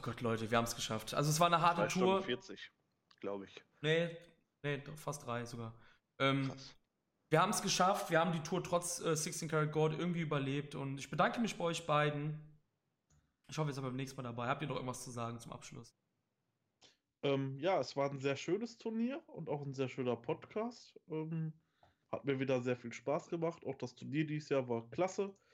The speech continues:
Speaker 1: Ja.
Speaker 3: Können Sie, also von mir aus können Sie das mit einem zweiunddreißig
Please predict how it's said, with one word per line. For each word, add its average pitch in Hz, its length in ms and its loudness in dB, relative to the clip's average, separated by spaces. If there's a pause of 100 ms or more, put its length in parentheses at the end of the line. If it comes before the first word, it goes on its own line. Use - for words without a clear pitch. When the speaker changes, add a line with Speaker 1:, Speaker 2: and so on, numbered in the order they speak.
(140)
Speaker 1:
Ja. 156 120 -6 (140)
Speaker 3:
Können 170 200 2
Sie, 160 180 0
also 156 180 0
von 160 200 0
mir 208 200 2
aus 208 180 -2
können 202 180 -4
Sie 180 80 -14
das 180 200 -8
mit 170 120 -12
einem 165 180 -10
zweiunddreißig 151 840 -8